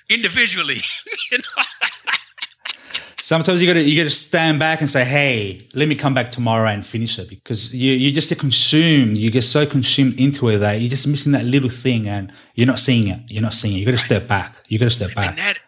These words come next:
Speaker 1: that's an exciting thing. And I, I've blogged about this a couple times,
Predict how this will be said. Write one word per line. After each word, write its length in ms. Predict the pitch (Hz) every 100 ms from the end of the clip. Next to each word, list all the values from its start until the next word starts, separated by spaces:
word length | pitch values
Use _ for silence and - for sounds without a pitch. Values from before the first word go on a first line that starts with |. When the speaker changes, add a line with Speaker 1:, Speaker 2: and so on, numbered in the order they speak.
| -
Speaker 1:
that's 260 | 165 196 165
an 100 | 156
exciting 440 | - 180 175 151
thing. 340 | 139 147 131 123
And 80 |
I, 100 | 127 127
I've 240 | 127 110
blogged 360 | 135 151 151 127
about 380 | 107 113 110
this 380 | 120 110 - - -
a 60 | -
couple 220 | 117 110
times, 760 | - 123 110 104 101 101 -